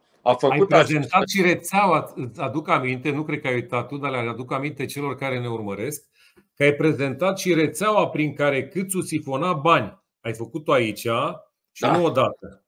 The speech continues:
Speaker 1: Deci
Speaker 2: Rețeaua
Speaker 1: simplu
Speaker 2: prin care
Speaker 1: ca
Speaker 2: Câțu sifona bani.
Speaker 1: simplu ca să înțeleagă, uh, toată lumea, aceste dobânzi inexplicabil de mari, mult mai mari decât toate dobânzile,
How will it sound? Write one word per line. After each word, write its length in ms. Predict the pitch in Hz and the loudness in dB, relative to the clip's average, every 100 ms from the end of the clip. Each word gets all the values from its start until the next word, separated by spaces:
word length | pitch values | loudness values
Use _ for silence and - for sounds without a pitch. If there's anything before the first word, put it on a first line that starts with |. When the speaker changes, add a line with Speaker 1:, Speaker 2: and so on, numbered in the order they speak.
| _ _ | _ _
Speaker 1:
Deci 160 | - 135 | -2 -2
Speaker 2:
Rețeaua 280 | 117 - 185 | 0 4 4
Speaker 1:
simplu 160 | 180 | 4
Speaker 2:
prin 220 | 160 151 | 2 4
care 100 | 147 | 2
Speaker 1:
ca 60 | 147 | 0
Speaker 2:
Câțu 300 | 196 185 180 | -6 -4 -4
sifona 320 | 175 160 165 165 | -2 -2 0 2
bani. 300 | 143 101 _ _ _ | 0 -2 _ _ _
Speaker 1:
simplu 420 | - 208 196 170 | -2 -2 0 -4
ca 220 | 156 147 139 | 0 0 0
să 120 | 147 | -2
înțeleagă, 800 | 135 151 147 156 147 139 127 - _ _ | -4 -4 -2 -2 0 0 0 -2 _ _
uh, 260 | 123 123 120 | -2 0 0
toată 380 | 147 143 139 123 | 0 0 0 -4
lumea, 520 | 123 135 160 196 - _ _ _ | -4 -2 0 -2 -6 _ _ _
aceste 560 | - 135 170 170 - 156 | -4 -4 -4 -8 0 0
dobânzi 640 | 151 143 131 175 175 143 | 4 4 4 0 0 -4
inexplicabil 1000 | 190 196 - - 139 135 180 180 160 135 117 | 4 4 2 -6 -8 2 2 2 -2 -2 0
de 100 | 117 | 0
mari, 400 | 110 110 135 131 | 4 4 2 -2
mult 200 | 139 160 | -8 -4
mai 220 | 160 143 | -2 -2
mari 280 | 123 147 135 | 0 -2 -4
decât 360 | 127 - 135 - | -8 -8 -14 -4
toate 340 | 147 147 139 | -6 -4 -8
dobânzile, 800 | 127 123 135 160 139 139 127 113 | -8 -8 -8 -8 -6 2 2 2